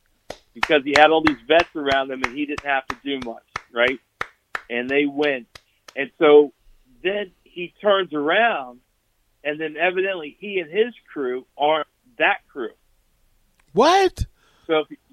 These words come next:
Speaker 1: so if you talk about a fault in leadership, he,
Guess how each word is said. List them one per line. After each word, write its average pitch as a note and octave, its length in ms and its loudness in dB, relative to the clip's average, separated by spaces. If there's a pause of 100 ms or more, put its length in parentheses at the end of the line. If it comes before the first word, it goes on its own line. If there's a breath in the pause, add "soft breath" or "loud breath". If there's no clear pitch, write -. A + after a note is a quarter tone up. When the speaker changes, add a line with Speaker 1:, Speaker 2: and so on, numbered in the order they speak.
(100)
Speaker 1:
so E3+ 80 2
if D3+ 120 0
you D#3 80 -16
talk G#3+ 260 4
about G3 200 0
a D3+ 40 -6
fault F3 360 -2
in D3+ 120 -10
leadership, D#3 640 -4 (800)
he, F3 380 -6